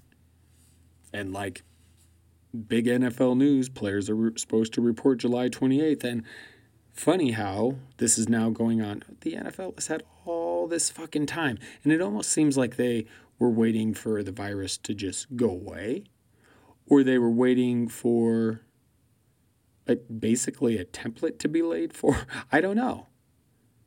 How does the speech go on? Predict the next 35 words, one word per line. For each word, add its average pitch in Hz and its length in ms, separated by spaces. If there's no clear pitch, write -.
I - 100
don't - 140
know - 80
what - 140
the - 80
fuck - 240
they 135 120
were 131 100
waiting 131 280
for. 104 280
But 107 220
now 151 500
they're 135 140
running 120 280
into 120 300
issues - 580
because 113 260
players 113 400
are 104 60
speaking 113 420
out 107 160
on 104 140
Twitter 123 340
like, 113 220
"Hey, 233 160
we 135 160
would 143 180
love 165 200
to - 100
play, - 360
but - 180
y'all - 280
ain't 147 180
said 104 380
shit - 580